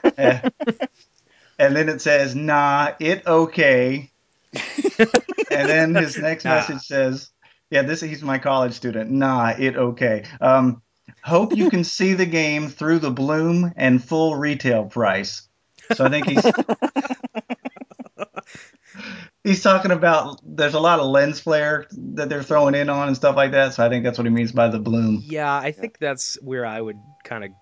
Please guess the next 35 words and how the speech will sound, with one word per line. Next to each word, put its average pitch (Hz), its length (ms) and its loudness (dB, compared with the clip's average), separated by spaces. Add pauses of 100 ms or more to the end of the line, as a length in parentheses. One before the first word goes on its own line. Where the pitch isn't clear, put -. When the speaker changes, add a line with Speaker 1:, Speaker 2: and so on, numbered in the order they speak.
(140)
Speaker 3:
get 110 200 -8
a 117 60 -12
little 113 260 -8
bit 110 260 -10 (160)
miffed 113 480 -12
also. 151 380 -4 (300)
Okay, 139 240 0
so 131 320 -2 (200)
full 170 200 0
disclosure, 127 600 -2
I 123 100 -4
have 160 200 0
the 131 120 -6
original 110 260 -8
version, 101 440 -14 (340)
and 131 100 -6
I 135 100 -2
played 139 420 -6
it 147 100 -6
recently 139 720 -6
on 131 160 0
my 113 140 -4
Wii, 95 400 -8 (680)
up 139 200 -2
to 120 360 -6
the 107 160 -8
Triforce 101 540 -8
Hunt, 98 220 -14
which - 160 -14
I 90 60 -8
hate. 92 260 -12 (800)
But 123 200 0 (240)
Speaker 1:
<laughs> - 180 -2
I 135 140 6
agree. 120 480 0